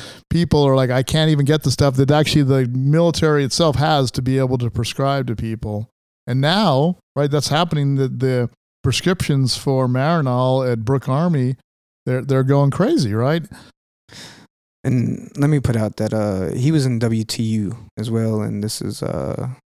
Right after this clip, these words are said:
Speaker 1: What is that? For
Speaker 2: um,
Speaker 1: people
Speaker 2: it's
Speaker 1: who
Speaker 2: a
Speaker 1: don't
Speaker 2: warrior transition unit
Speaker 1: Yeah.
Speaker 2: where wounded warriors go to transition either to a different M O S or, um, transition
Speaker 1: So
Speaker 2: out the
Speaker 1: he, so he was
Speaker 2: military
Speaker 1: already on
Speaker 2: or
Speaker 1: his way out, yeah.
Speaker 2: transition back to,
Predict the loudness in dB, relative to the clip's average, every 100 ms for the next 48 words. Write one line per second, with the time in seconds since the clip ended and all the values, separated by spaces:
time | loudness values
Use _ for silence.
0 | _ _ _ _ -4 -2 -2 -4 -8 _
1 | -4 -2 0 0 0 0 2 2 4 2
2 | 0 -2 -2 -4 -2 -2 0 0 -2 -2
3 | -2 0 0 -2 0 0 0 0 0 0
4 | -4 -6 -6 -4 -6 _ _ -20 -20 -20
5 | _ -4 -2 -2 -2 -2 0 -2 -2 -4
6 | -4 -4 -4 -4 -4 -4 -8 -12 _ _
7 | _ _ -6 -4 -2 -2 0 0 2 2
8 | 0 -2 -4 -6 -4 -4 -4 -4 -4 -4
9 | -6 -8 -12 -12 -14 -6 -4 -4 -4 -2
10 | -2 0 0 2 2 2 2 2 2 0
11 | 0 -2 -2 0 0 0 -2 -2 -2 -2
12 | -6 -10 _ -8 -8 -6 -6 -4 -6